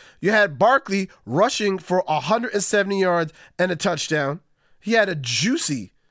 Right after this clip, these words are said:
succulent seventy-eight yard touchdown run, untouched. And at the fifty-yard line, it was basically a sprint into the end zone.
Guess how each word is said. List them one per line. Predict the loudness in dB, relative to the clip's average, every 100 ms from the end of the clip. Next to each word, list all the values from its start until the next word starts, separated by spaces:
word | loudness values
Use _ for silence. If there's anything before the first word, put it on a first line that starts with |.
| _ _ _ _ -14
succulent | -4 0 2 0 0 0 0 -2 _ -14
seventy-eight | -8 -2 -2 0 0 0 0
yard | -2 -2
touchdown | -2 -2 0 0 0
run, | -2 -4 -12 _
untouched. | 0 0 0 0 0 0 -6 -8 -20 _ -4
And | 0
at | 0 -2
the | -4
fifty-yard | -2 -2 0 0 2
line, | 0 -2 -10 -4
it | -2
was | 0
basically | 0 0 0 -4 -2
a |
sprint | -2 -4 -4 -2
into | -4 -4 -2
the | 0
end | 0 -2
zone. | -4 -6